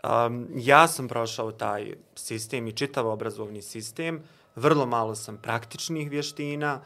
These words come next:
konkretnih vještina naučio. Vrlo malo se radi, am, o stvarima koji itekako imaju veze sa životom djece koju ćemo podučavat.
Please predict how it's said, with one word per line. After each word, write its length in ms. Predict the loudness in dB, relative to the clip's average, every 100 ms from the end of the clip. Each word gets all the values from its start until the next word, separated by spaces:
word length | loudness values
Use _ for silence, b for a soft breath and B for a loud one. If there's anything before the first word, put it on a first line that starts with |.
| B B -10
konkretnih 640 | -6 0 0 0 -6 -4
vještina 500 | -6 -6 -8 -6 -4
naučio. 640 | -4 -6 -8 -4 0 0 B B B
Vrlo 280 | 6 8 8
malo 320 | 8 8 6
se 200 | 4 0
radi, 500 | 2 4 2 -2 -6 -4
am, 460 | -2 -2 -2 -6 -10
o 100 | -12
stvarima 520 | -8 0 2 2 0 -8
koji 440 | -4 -2 -2 -6 -10
itekako 600 | -8 -4 2 2 2 -4
imaju 320 | -4 -8 -2
veze 340 | -2 -2 -6
sa 360 | -10 -6 -6 -6 B B
životom 540 | -10 -6 -2 -2 -4 -2
djece 360 | -2 -2 -6
koju 240 | -6 -4 -6
ćemo 260 | -8 -10
podučavat. 680 | -8 -8 -8 -4 0 0